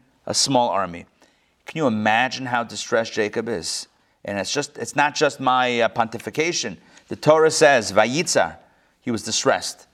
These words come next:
"Vayitzar Yaakov Ma'od." Y-, Jacob was very distressed about this.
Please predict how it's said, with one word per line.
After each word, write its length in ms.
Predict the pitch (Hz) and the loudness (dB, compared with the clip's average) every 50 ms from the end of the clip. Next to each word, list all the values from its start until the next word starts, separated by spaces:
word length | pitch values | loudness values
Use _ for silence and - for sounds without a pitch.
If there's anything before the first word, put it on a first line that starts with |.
| _ _ _ _ - | _ _ _ _ -2
"Vayitzar 500 | 80 101 123 151 151 151 - 160 139 135 | 2 2 4 2 2 2 4 2 4 4
Yaakov 360 | 135 131 135 135 - 135 123 | 4 2 2 0 -2 -2 2
Ma'od." 400 | 123 123 - 139 135 120 107 - - - - - | 2 4 4 4 2 2 0 -4 -10 -16 -16 -10
Y-, 180 | 104 104 - | -8 -8 -6
Jacob 400 | - - 143 143 156 151 160 139 | 2 4 4 4 4 4 2 0
was 140 | 131 117 104 | 0 -2 -2
very 380 | 95 92 110 139 151 160 160 151 | -2 4 6 8 8 8 6 2
distressed 460 | - 143 - - 147 139 131 - - | 0 -2 0 2 2 2 2 2 -2
about 260 | 98 101 87 80 - | -2 -2 -2 -2 -4
this. 300 | - - - - - - | -12 -12 -10 -12 -12 -14